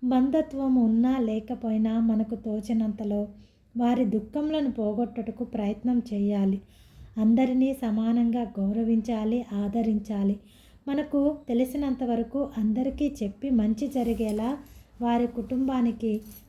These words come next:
మనమున్నాము అనే భావన కలిగించాలి. ఈ విధంగా చేస్తే ఎంతటి కష్టంలో ఉన్న వారికైనా భాగ్యము కలిగి వారి కష్టాల నుండి బయటపడి సంసారం నందు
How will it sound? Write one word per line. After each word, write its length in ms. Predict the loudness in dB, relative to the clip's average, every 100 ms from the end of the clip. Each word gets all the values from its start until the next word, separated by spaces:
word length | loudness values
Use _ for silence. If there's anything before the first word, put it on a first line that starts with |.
| 0
మనమున్నాము 840 | 4 4 4 4 4 4 4 4
అనే 360 | 2 2 0 -2 -6 -20 -16 -6
భావన 380 | -4 0 0 0
కలిగించాలి. 840 | 0 0 2 2 0 0 2 0 -2 -18 -20 -20 -20 -20 -20 -20 -20 -20 -4 4
ఈ 140 | 4
విధంగా 480 | 6 2 0 0 -2 -2
చేస్తే 580 | -4 -4 -6 -2 -2 -4 -12 -20 -20 -4
ఎంతటి 360 | 0 0 0 -2
కష్టంలో 560 | -4 -6 -2 0 2 2
ఉన్న 240 | 2 2
వారికైనా 720 | 0 -2 -2 -2 -2 0 -2 -8 -14 -18 -18 -16 -18 -8
భాగ్యము 500 | -2 2 2 4 2
కలిగి 500 | 2 0 0 0 0 -2
వారి 260 | -2 -2 -2
కష్టాల 540 | -4 -8 -2 2 4
నుండి 460 | 4 2 2 0 -2 -4
బయటపడి 600 | -4 -2 -2 -2 0 0 -2 -4 -18 -20 -14 -2
సంసారం 600 | 0 2 0 2 2 2
నందు 500 | 2 2 0 0 -4